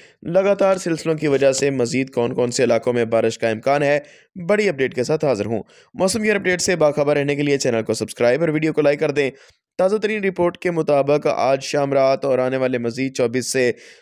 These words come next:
छत्तीस घंटों के दौरान सुबह बलूचिस्तान, खैबर पख्तूनख्वा के मुख्तलिफ इलाकों, सिंध और पंजाब में भी चंद एक मकामात पर बारिश और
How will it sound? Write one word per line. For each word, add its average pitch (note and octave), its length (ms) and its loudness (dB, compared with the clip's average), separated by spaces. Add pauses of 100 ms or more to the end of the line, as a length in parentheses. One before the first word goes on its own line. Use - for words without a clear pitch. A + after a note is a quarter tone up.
(140)
छत्तीस F3+ 420 0
घंटों E3 320 0
के D#3 140 0
दौरान C3+ 320 2
सुबह C3+ 260 -2
बलूचिस्तान, A#2+ 720 -2
खैबर A#2 260 -2
पख्तूनख्वा A#2 440 -4
के A#2+ 120 -2
मुख्तलिफ B2 360 -2
इलाकों, C3+ 360 0 (420)
सिंध G3 380 0
और D#3+ 380 2
पंजाब C#3+ 640 0
में C#3+ 200 -2
भी C3+ 200 0 (360)
चंद F#3 240 0
एक D#3 120 -2
मकामात B2+ 440 0
पर B2 300 2 (640)
बारिश D#3 460 2
और D3+ 180 2